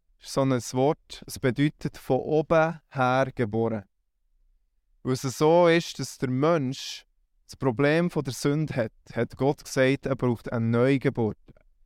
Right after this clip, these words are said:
Er muss eine neue Schöpfung werden. Und das ist jetzt nichts Kompliziertes,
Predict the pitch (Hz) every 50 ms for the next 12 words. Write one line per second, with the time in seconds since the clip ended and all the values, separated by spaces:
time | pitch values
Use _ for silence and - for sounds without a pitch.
0 | _ _ _ - 127 135 139 139 127 - 135 131 123 123 127 131 135 147 147 139
1 | 123 - 135 131 131 - - - 139 113 120 113 110 107 104 - - - - _
2 | _ _ _ _ _ _ _ - _ _ - - _ _ - _ - - 127 123
3 | 147 143 151 156 - - - 156 156 165 - - - 151 139 120 - 131 120 -
4 | - 147 143 151 180 185 _ - - - -